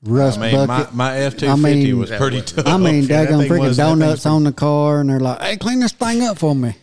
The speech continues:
Speaker 4: That
Speaker 1: You know,
Speaker 4: F two fifty
Speaker 1: that's
Speaker 4: is
Speaker 1: my
Speaker 4: pretty
Speaker 1: baby.
Speaker 4: clapped out
Speaker 1: Clean
Speaker 4: on
Speaker 1: my
Speaker 4: the
Speaker 1: baby
Speaker 4: inside.
Speaker 1: up.
Speaker 3: Yeah.
Speaker 2: It was. Steven knows. He, he was like, "Lower, man, I've done shampooed this thing five times, Ed. <laughs> Five times."
Speaker 3: Yeah,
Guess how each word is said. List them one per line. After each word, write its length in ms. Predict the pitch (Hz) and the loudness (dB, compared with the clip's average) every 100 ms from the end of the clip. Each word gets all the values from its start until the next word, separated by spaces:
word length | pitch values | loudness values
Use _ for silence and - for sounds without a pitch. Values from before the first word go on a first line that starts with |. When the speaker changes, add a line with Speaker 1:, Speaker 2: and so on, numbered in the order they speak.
| _ | _
Speaker 4:
That 100 | 131 | -4
Speaker 1:
You 60 | 135 | -2
know, 60 | 135 | -2
Speaker 4:
F 60 | |
two 80 | 139 | 0
fifty 140 | 139 135 | 2 2
Speaker 1:
that's 120 | 185 | 0
Speaker 4:
is 60 | - | 0
Speaker 1:
my 120 | 147 | 0
Speaker 4:
pretty 200 | 123 180 | 2 0
Speaker 1:
baby. 140 | 120 113 | 0 0
Speaker 4:
clapped 40 | |
out 60 | 120 | 0
Speaker 1:
Clean 120 | 214 | 2
Speaker 4:
on 60 | |
Speaker 1:
my 60 | 185 | 2
Speaker 4:
the 40 | 160 | 2
Speaker 1:
baby 280 | 175 131 | 2 2
Speaker 4:
inside. 100 | 113 | 0
Speaker 1:
up. 60 | 95 - _ _ _ _ _ - - | -4 -14 _ _ _ _ _ -20 -12
Speaker 3:
Yeah. 160 | 127 117 | -8 -6
Speaker 2:
It 160 | 156 | -4
was. 280 | 156 156 123 | -4 -4 -6
Steven 400 | - 139 160 143 | -6 -4 -4 -4
knows. 320 | 110 104 104 117 | -4 -4 -6 -6
He, 200 | 127 117 | -8 -6
he 140 | 127 | -4
was 140 | 139 120 | -6 -6
like, 220 | 110 95 | -10 -10
"Lower, 240 | 110 113 | -10 -8
man, 180 | 110 107 | -8 -8
I've 160 | 123 117 | -8 -8
done 200 | 107 101 | -8 -8
shampooed 500 | 123 113 107 110 101 | -6 -6 -4 -6 -4
this 200 | 101 - | -6 -6
thing 200 | 104 101 | -8 -10
five 480 | - 120 123 127 - | -6 -4 -2 -4 -6
times, 500 | - 170 175 143 123 | -4 -2 -4 -4 -4
Ed. 460 | 123 151 185 214 | -2 -2 -4 -8
<laughs> 380 | - - - - | -16 -20 -20 -10
Five 480 | 175 165 - 240 165 - | -6 -6 -4 -6 -8 -10
times." 480 | 202 233 151 - 123 117 - _ _ 123 - - - _ _ _ _ - | -8 -8 -12 -14 -20 -20 -20 _ _ -20 -20 -20 -20 _ _ _ _ -20
Speaker 3:
Yeah, 60 | - | -20